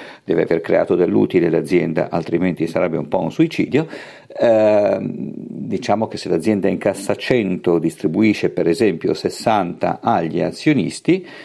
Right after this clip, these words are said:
divide l'utile e, eh, per l'appunto stacca dei dividendi,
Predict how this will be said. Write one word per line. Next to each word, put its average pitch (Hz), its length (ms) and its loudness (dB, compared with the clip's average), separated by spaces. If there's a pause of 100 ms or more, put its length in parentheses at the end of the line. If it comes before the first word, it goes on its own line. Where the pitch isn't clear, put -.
(160)
divide 95 460 0
l'utile 87 640 2
e, 98 300 2
eh, 82 500 -4
per - 140 -4
l'appunto 80 340 0
stacca - 400 0
dei 85 240 2
dividendi, 135 640 0